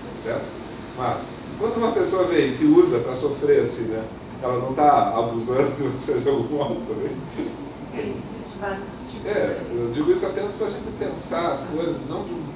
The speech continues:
Speaker 1: de um modo estereotipado, né? Parar de pensar de um jeito estereotipado. Compreender melhor os fenômenos, porque, é, aqui todo mundo tem da área da psicologia, né?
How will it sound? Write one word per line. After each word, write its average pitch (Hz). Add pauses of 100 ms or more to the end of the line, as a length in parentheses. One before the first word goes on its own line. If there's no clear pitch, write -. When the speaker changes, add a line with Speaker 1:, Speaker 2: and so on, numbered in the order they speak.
(300)
Speaker 1:
de -
um -
modo 135 (500)
estereotipado, 131 (160)
né? 131 (1200)
Parar 120
de 131
pensar 123
de 120
um 120
jeito 127
estereotipado. 123 (440)
Compreender 127
melhor 151
os -
fenômenos, 101 (120)
porque, -
é, 101
aqui 101
todo 160 (120)
mundo -
tem 160
da 151
área 143
da -
psicologia, 180
né? 95